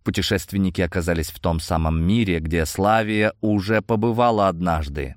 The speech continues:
мире Бороды. Вокруг простирались леса. Борода с неизменной хитрой улыбкой на лице ожидал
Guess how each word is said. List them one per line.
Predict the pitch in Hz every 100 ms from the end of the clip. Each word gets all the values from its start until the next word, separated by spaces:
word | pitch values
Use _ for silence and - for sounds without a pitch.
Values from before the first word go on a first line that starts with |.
| -
мире | 101 101 95 92
Бороды. | 92 95 87 87 -
Вокруг | 107 101 - 107 113 -
простирались | 110 101 - 101 92 90 85 -
леса. | 87 80 - 73 -
Борода | 131 139 131 127 135
с | 104
неизменной | 120 120 110 135 131 127
хитрой | 117 139 117 120 123
улыбкой | 120 123 127 - 117
на |
лице | 110 113 - 202 -
ожидал | 175 139 147 110 117 127 127